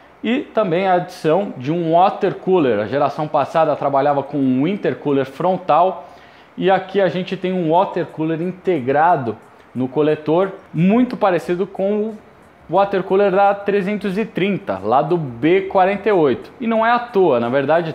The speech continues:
toda essa série B trinta e oito, B quarenta e oito, B cinquenta e oito são motores modulares, então eles compartilham diversos componentes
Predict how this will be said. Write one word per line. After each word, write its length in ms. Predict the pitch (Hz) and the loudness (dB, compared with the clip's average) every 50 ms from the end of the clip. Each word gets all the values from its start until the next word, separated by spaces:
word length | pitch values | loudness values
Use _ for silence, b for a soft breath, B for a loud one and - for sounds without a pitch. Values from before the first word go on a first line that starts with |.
| - - | -6 -4
toda 180 | 190 202 202 | -2 0 0
essa 220 | 196 202 - 202 - | 0 0 0 -2 -2
série 500 | - - - 151 147 165 160 131 110 - B B B B B B B - | -2 -4 -2 0 2 2 2 2 0 -4 B B B B B B B -20
B 220 | 104 98 135 147 151 | -8 -4 -2 -2 -2
trinta 440 | 147 - - 151 180 190 - - 165 | -2 -4 -6 -6 -6 -4 -4 -2 0
e 60 | 139 | 0
oito, 440 | 131 139 156 165 156 147 156 - 110 | 2 2 2 0 0 -2 -4 -6 -8
B 240 | 95 101 131 165 | -4 -2 -2 -2
quarenta 500 | 170 - - 170 151 151 160 165 160 - | -2 -2 0 0 2 2 0 -2 -4 -2
e 40 | 127 | -2
oito, 400 | 117 123 143 143 127 - - 117 | 0 0 0 0 -2 -4 -6 -8
B 420 | 101 101 101 101 117 143 175 202 202 | -8 -8 -8 -4 0 0 2 0 0
cinquenta 540 | 196 - 165 160 - 156 156 160 160 202 | -2 -6 -10 -8 -4 -4 -4 -2 -2 0
e 20 | 190 | 2
oito 300 | 160 143 156 160 151 - | 2 2 2 0 -2 -6
são 120 | - 175 | -6 -4
motores 520 | 170 170 165 170 175 175 170 170 147 139 139 | -2 -2 -2 -2 0 0 0 -2 -4 -6 -4
modulares, 960 | 151 151 160 170 180 190 185 170 190 185 156 143 139 135 113 104 95 - 101 | -4 -2 0 2 2 2 4 4 2 4 4 4 4 2 2 0 -4 -8 -10
então 180 | 104 - 131 | -12 -8 -8
eles 140 | 139 143 - | -8 -8 -8
compartilham 840 | - 165 156 - 165 151 139 - - - - 190 202 202 190 170 151 | -10 -10 -4 -2 -2 -2 -2 -4 -8 -8 -6 -4 -2 -2 -2 -2 -2
diversos 580 | 156 156 135 135 139 156 170 165 - 160 147 | -2 -2 0 2 2 2 2 0 -2 -8 -10
componentes 720 | - - 180 180 - 214 185 160 151 175 185 - - - | -6 -6 -4 -2 0 0 2 2 2 0 -2 -6 -10 -20